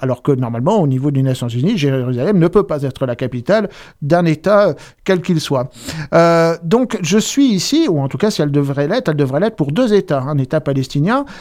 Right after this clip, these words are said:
et puis un État, euh, israélien de l'autre côté. Mais voilà. Euh, il est en fait pour, euh,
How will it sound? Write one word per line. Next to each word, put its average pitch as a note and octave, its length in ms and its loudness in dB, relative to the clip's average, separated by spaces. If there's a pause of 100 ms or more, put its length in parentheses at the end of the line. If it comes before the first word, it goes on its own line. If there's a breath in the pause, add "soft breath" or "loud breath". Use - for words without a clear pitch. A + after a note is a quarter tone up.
(120 loud breath)
et F3 220 4
puis B3 260 -2
un G3+ 100 0
État, G#3+ 480 0
euh, E3 340 2
israélien D#3+ 580 0 (280 loud breath)
de E3 80 4
l'autre A3+ 200 0
côté. C#3 400 -4 (220 loud breath)
Mais C4 140 4
voilà. G3 340 0 (340 soft breath)
Euh, E3+ 720 2 (140)
il G3+ 200 2
est C#4 200 0 (140)
en E3+ 80 0
fait B3 380 -2
pour, G#3 380 0
euh, F3 200 4